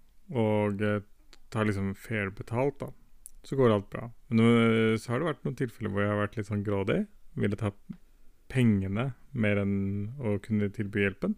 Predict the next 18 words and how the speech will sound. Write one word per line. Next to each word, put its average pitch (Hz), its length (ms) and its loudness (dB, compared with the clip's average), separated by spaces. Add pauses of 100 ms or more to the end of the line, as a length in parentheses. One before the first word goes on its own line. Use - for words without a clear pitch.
(640)
Da 160 120 2
har 240 100 0
det 214 80 -8
faktisk - 280 -4
gått - 140 -6
litt 147 100 -2
sånn, 127 340 0
eh, 123 220 0
da - 360 -16
har 170 80 -4
det 196 120 0
møtt - 220 -6
motstand 135 640 -2
da, 127 160 0
og 110 100 0
vært 110 160 -4
litt 113 120 -6
vanskeligere. 107 680 -4